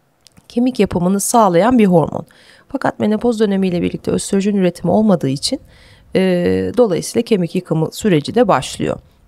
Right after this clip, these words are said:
Bazı kadınlarda çok da erken başlar, sigara içende, obezde, ek hastalığı olanda gibi. Bazı kadınlarda biraz daha geç başlar bu süreç. <clears throat> Ve bu dönemde mutlaka, evet, e, spor egzersiz önerilir.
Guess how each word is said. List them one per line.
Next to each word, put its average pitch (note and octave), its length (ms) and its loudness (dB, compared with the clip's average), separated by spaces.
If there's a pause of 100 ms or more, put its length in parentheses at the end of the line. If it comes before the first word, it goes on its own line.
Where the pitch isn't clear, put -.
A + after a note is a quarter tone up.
Bazı A3+ 280 0
kadınlarda E3 540 -2
çok - 300 -6
da G#3+ 60 0
erken G3+ 420 -2
başlar, G3 320 -2
sigara F#3+ 340 -2
içende, F3 500 -2
obezde, E3+ 680 -2
ek F3 180 -4
hastalığı E3+ 420 -2
olanda E3 440 0
gibi. D#3+ 380 0 (460)
Bazı A#3 260 2
kadınlarda E3 580 -4
biraz A3 240 0
daha E3+ 160 2
geç C#3+ 320 -2
başlar C#3+ 420 0
bu D3 40 -12
süreç. - 460 -4 (420)
<clears throat> - 600 -8
Ve A3+ 140 0
bu A#3 120 -4
dönemde A#3 460 2
mutlaka, A#3 580 0 (300)
evet, F3+ 320 -2 (500)
e, F#3+ 160 0
spor A3 340 2
egzersiz F3+ 500 -2
önerilir. D#3 480 0